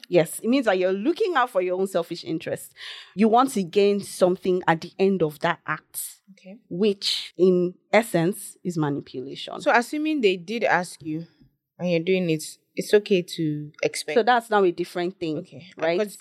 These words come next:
Speaker 2: I, I, I emphasize the fact that you said, especially when they didn't ask you.
Speaker 1: Yes.
Speaker 2: Okay.
Speaker 1: When they didn't ask you to do
Speaker 2: But if they
Speaker 1: something
Speaker 2: did ask
Speaker 1: and
Speaker 2: you,
Speaker 1: you did it,
Speaker 2: you should, it's
Speaker 1: yes.
Speaker 2: okay to
Speaker 1: You,
Speaker 2: expect.
Speaker 1: do you know where my mind is going back to right now?
Speaker 2: I'm listening.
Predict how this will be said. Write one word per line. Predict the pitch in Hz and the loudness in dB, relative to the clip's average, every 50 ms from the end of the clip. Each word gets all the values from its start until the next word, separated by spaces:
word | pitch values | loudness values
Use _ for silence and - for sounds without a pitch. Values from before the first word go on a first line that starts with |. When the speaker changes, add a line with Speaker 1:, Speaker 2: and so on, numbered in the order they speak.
| - 180 | -2 0
Speaker 2:
I, | 196 208 180 - | 0 0 0 0
I, | - 202 196 190 175 - _ | -2 0 0 -2 -4 -2 _
I | 190 185 180 185 185 175 170 - - _ | -2 0 0 -2 -4 -6 -12 -16 -10 _
emphasize | 180 190 196 190 185 196 - 190 202 214 | -6 -6 -4 -6 -8 -4 -2 -2 -2 -2
the | 180 165 | -4 -8
fact | 196 180 - 175 | -10 -8 -4 -4
that | 160 | -4
you | 156 160 151 151 | -4 -4 -8 -10
said, | - - 165 160 156 156 - - _ _ _ _ _ _ _ _ _ _ _ | -8 -4 -2 -2 -2 -4 -6 -14 _ _ _ _ _ _ _ _ _ _ _
especially | - 185 180 196 196 214 208 196 202 190 | -4 -2 -2 -2 0 2 2 2 2 0
when | 175 175 170 170 | 0 0 0 0
they | 165 151 143 | 0 -2 -4
didn't | - 165 165 156 - - 139 | -6 -8 -10 -10 -8 -4 -2
ask | 147 151 156 - - - - | -2 -2 -4 -8 -14 -18 -14
you. | 139 147 151 151 170 - | -14 -12 -12 -10 -4 -2
Speaker 1:
Yes. | 185 170 160 180 - - - 156 - - 147 | 0 0 0 -2 -6 -12 -16 -18 -18 -18 -20
Speaker 2:
Okay. | 147 - _ _ - - | -20 -20 _ _ -6 2
Speaker 1:
When | 190 220 247 254 | 4 6 6 6
they | 220 180 | 4 2
didn't | 180 185 180 151 | 0 0 -2 -2
ask | 170 175 - - - | -4 -6 -6 -10 -12
you | 151 | -14
to | - - | -14 -14
do | - - 151 | -10 -6 -2
Speaker 2:
But | 156 | -2
if | 151 165 | -2 -2
they | - 175 170 | -2 -2 -2
Speaker 1:
something | 160 160 | -2 -2
Speaker 2:
did | 214 196 127 | -2 0 2
ask | 143 160 165 - - 180 | 2 2 0 0 0 0
Speaker 1:
and | 185 185 | 0 0
Speaker 2:
you, | 175 185 | 0 -4
Speaker 1:
you | 170 | -8
did | 160 - 214 220 196 185 | -8 -4 -4 -4 -2 -2
it, | 160 160 - - - - - - 160 | -4 -6 -6 -12 -16 -16 -16 -12 -8
Speaker 2:
you | 180 185 175 | -8 -6 -6
should, | 151 - - 147 131 | -6 -8 -8 -10 -8
it's | - 156 - - 170 175 | -6 -4 -4 -2 0 2
Speaker 1:
yes. | 170 - | 0 0
Speaker 2:
okay | 180 170 160 | 0 -4 -8
to | - - - | -8 -8 -8
Speaker 1:
You, | 143 190 214 285 370 | -8 0 2 2 2
Speaker 2:
expect. | - 220 - | 2 0 -4
Speaker 1:
do | - | -4
you | 523 523 | -2 -2
know | 403 277 | 0 -2
where | 262 | -2
my | 247 214 190 | 0 -2 -2
mind | 190 190 202 208 196 190 | -2 -2 -2 -4 -4 -8
is | 180 170 | -10 -6
going | - 175 175 175 180 175 | -2 -2 0 0 0 0
back | 170 156 156 - _ | 0 -2 -2 -4 _
to | - - 151 | -12 -8 -4
right | 156 165 165 - | -2 -2 -2 -2
now? | - 143 151 170 254 269 _ | -4 -4 -4 -4 -6 -8 _
Speaker 2:
I'm | - 190 | -16 -18
listening. | 180 175 - - _ 175 196 | -16 -16 -18 -20 _ -20 -20